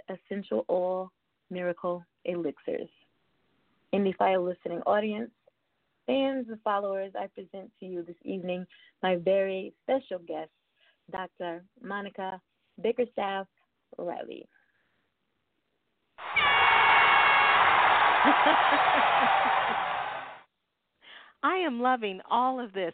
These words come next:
Speaker 2: I love the vibe. Look, I'm sitting here literally on a Saturday afternoon in hot, freaking hot ass Las <laughs> Vegas. It's like a hundred and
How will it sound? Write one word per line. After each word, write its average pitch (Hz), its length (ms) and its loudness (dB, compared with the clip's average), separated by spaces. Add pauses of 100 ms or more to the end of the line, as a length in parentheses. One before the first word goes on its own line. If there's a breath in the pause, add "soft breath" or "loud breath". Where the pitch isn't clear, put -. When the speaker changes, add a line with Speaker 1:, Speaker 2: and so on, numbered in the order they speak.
(100)
Speaker 2:
I 285 200 2
love 262 340 -2 (220)
the 190 100 -4 (100)
vibe. 277 380 0 (360 loud breath)
Look, 233 180 0
I'm 262 160 -4 (100)
sitting 240 320 -4
here 185 480 -10 (380 loud breath)
literally 208 600 -4 (140)
on 180 140 -8
a 175 120 -12
Saturday 220 440 0
afternoon 175 720 -10 (280 soft breath)
in 175 200 -4
hot, 233 480 -6 (240)
freaking 277 280 -2
hot 220 360 -2 (320)
ass 202 220 2 (100)
Las 196 280 2
<laughs> - 60 -20
Vegas. 214 640 0 (380 loud breath)
It's 254 140 -8
like 240 140 -6
a 214 120 4
hundred 294 360 0
and 233 140 -6